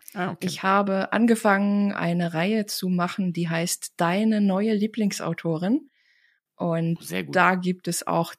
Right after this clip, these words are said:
Speaker 2: zu Olga Tokarczuk, die ich ja vorhin als die Top drei auf dem
Speaker 1: Mhm.
Speaker 2: Weg zu Ottessa Moschweg erwähnt hatte, ebenso ein Video. Aber genauso ein Autorinnenporträt gibt es auch zu ihr.
Speaker 1: Super, das muss ich mir dann direkt mal anschauen. Ich hatte mir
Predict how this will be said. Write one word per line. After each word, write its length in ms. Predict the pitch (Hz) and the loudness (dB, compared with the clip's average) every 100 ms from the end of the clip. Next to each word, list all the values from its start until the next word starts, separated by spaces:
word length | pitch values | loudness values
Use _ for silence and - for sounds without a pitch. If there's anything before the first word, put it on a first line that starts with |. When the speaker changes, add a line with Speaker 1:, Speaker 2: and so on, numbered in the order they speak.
| - | -6
Speaker 2:
zu 480 | - - 175 175 - | -4 -2 0 0 0
Olga 240 | 170 165 | -2 -2
Tokarczuk, 720 | 165 175 180 190 - 226 - | -6 -6 -4 -4 -2 -6 -6
die 300 | - 165 165 | -8 -4 -4
ich 180 | 165 - 165 | -6 -8 -6
ja 180 | 165 | -6
vorhin 380 | 165 180 180 170 | -4 0 0 0
als 340 | 165 160 - - | -2 -4 -4 -6
die 300 | 165 160 - - - | -6 -6 -8 -18 -18
Top 260 | - 202 - | -8 -8 -2
drei 400 | 185 165 170 180 | 0 2 2 0
auf 160 | 170 - | -2 -2
dem 160 | 185 | -2
Speaker 1:
Mhm. 80 | 175 | 2
Speaker 2:
Weg 240 | 180 214 - | 2 2 -2
zu 120 | 170 | -4
Ottessa 400 | 170 - 175 160 | -2 -4 -4 -4
Moschweg 460 | 160 170 - 160 | -4 -4 -6 -6
erwähnt 380 | - 156 160 175 | -4 -4 -4 -4
hatte, 260 | 156 - - | -8 -10 -10
ebenso 400 | - 214 220 175 | 0 4 6 6
ein 180 | 151 151 | 4 2
Video. 460 | 151 156 170 262 - _ - - | 0 0 0 -2 -4 _ -20 2
Aber 240 | 170 180 | 4 4
genauso 400 | 175 185 175 175 | 4 6 6 6
ein 160 | 170 160 | 4 4
Autorinnenporträt 1080 | 160 165 - 160 160 156 147 - 151 - 143 | 2 0 2 2 2 2 0 -4 -8 -6 -6
gibt 220 | 147 - | -6 -6
es 140 | 147 - | -8 -6
auch 240 | 147 - | -8 -10
zu 360 | - - 143 - | -10 -8 -8 -10
ihr. 300 | 147 135 131 - _ _ _ _ _ _ | -8 -8 -8 -16 _ _ _ _ _ _
Speaker 1:
Super, 400 | - - 131 - | -14 -10 -10 -10
das 240 | - - - | -12 -12 -10
muss 140 | 113 | -8
ich 100 | 110 | -8
mir 80 | 98 | -8
dann 140 | 92 | -6
direkt 240 | 90 95 - | -4 -6 -6
mal 100 | 90 | -6
anschauen. 380 | 95 - 65 65 | -6 -8 -8 -10
Ich 140 | - | -10
hatte 180 | 87 - | -8 -4
mir 260 | 87 85 | -4 -4